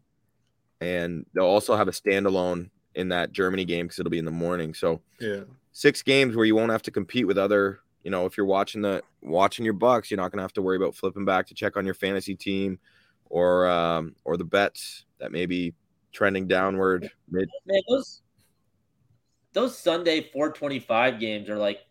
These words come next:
Speaker 3: kinda pseudo prime timers themselves too.
Speaker 2: Yeah,
Speaker 3: I
Speaker 2: that's
Speaker 3: like,
Speaker 2: true.
Speaker 3: that's a big spot. This schedule is insane.
Speaker 1: Yeah.
Speaker 3: Like, I mean, o-, obviously, th-, a bit of a tough draw 'cause they're getting the A F C or the N F C West and the A F C North, which are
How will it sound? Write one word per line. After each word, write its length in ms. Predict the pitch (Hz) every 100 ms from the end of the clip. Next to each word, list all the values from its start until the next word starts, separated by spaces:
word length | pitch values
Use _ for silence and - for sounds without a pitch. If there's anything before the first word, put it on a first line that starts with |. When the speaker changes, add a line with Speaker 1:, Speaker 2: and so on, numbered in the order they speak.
| _
Speaker 3:
kinda 240 | - 127 110
pseudo 460 | - 135 131 123
prime 380 | 110 - 113 113
timers 400 | 110 117 110 101
themselves 580 | 98 90 - 110 104 -
too. 220 | - 117
Speaker 2:
Yeah, 60 | 98
Speaker 3:
I 60 | 92
Speaker 2:
that's 120 | 107
Speaker 3:
like, 140 | 110
Speaker 2:
true. 140 | 95 92
Speaker 3:
that's 500 | 139 156 - - - _ _ _ _ _ _ _ _ -
a 80 | 107
big 220 | 117 113
spot. 420 | - - 113 - -
This 220 | - 403 -
schedule 420 | 185 190 170 135
is 120 | 110
insane. 500 | 107 - 104 123 110 -
Speaker 1:
Yeah. 280 | 95 85 - - _
Speaker 3:
Like, 300 | 147 135 - - _ _ _ _ _ _ _ _ _
I 80 | 151
mean, 240 | 180 175 175 -
o-, 80 | - - 160
obviously, 400 | 160 165 - -
th-, 140 | 120 - _ _ _
a 260 | - - _
bit 140 | 170
of 80 | 170
a 40 | 165
tough 360 | - 139 -
draw 360 | 117 120 135 147
'cause 180 | - 113
they're 100 | 117
getting 180 | 120 120
the 140 | 117
A 140 | 117
F 100 | 120
C 160 | - -
or 80 | 117
the 160 | 117
N 80 | 117
F 120 | 123
C 200 | - 127
West 360 | 107 107 117 -
and 60 | 110
the 80 | 107
A 140 | 110
F 100 | 110
C 160 | - 110
North, 420 | 101 107 135 -
which 160 | 104 -
are 300 | 98 95